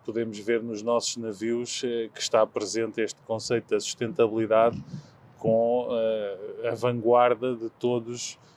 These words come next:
eh, os meios disponíveis, seja, por exemplo, no tratamento de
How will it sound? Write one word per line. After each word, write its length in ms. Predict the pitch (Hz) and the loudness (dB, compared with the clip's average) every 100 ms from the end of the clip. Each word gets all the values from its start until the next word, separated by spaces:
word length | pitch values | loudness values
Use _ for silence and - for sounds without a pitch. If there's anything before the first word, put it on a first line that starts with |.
| _ _ | _ _
eh, 540 | 113 113 113 110 107 117 | 2 4 4 2 0 -2
os 160 | 117 107 | -6 -2
meios 400 | 123 123 120 - | 2 4 2 -2
disponíveis, 840 | - - 120 123 123 123 123 113 | -10 -8 -2 0 0 0 0 0
seja, 320 | 127 117 110 110 | 0 0 0 -4
por 160 | 160 | -2
exemplo, 420 | 131 120 120 - | 0 0 -2 -4
no 100 | 113 | -8
tratamento 800 | 107 107 110 113 113 117 104 - | -4 -4 -2 -2 -2 -4 -6 -10
de 380 | 107 113 110 104 | -4 -2 -2 -4